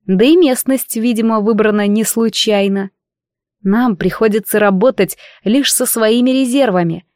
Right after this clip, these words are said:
тогда как Роберт в своей стихии и здесь практически всемогущ. А уж если вспомнить про три ряда ярких голубых рун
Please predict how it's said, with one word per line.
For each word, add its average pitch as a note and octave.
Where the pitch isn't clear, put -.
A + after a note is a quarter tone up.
тогда C#4
как -
Роберт G#3+
в -
своей G#3+
стихии G#3+
и A3
здесь G3
практически G#3
всемогущ. A#3
А G3
уж G3
если G3
вспомнить G3
про G#3+
три A3+
ряда G#3
ярких G3+
голубых G3+
рун A3+